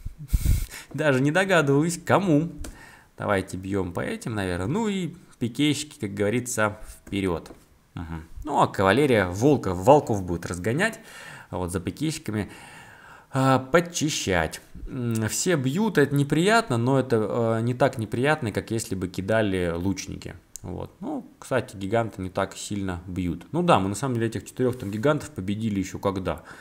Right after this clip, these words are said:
Вот. М, так, так, так. Давайте жахнем, может быть, молнией.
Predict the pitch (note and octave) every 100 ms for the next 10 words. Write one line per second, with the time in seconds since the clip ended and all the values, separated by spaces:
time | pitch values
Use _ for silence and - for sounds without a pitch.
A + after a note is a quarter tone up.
0 | - - - - - F2+ G#2+ A2+ G2 D#2+
1 | - - G#2+ G#2 G2+ F#2+ F#2 F2+ E2+ A2
2 | F2+ - F2 - E3+ G#3+ A#3+ A#3+ - -
3 | A#2 G#2 A2 E3+ F3+ - G2+ F2 A#2+ D3+
4 | - G2+ F#2 G#2 A#2 G2 F2 E2+ F#2+ C#3+
5 | B3 B3+ C3 F#2 D2+ D2+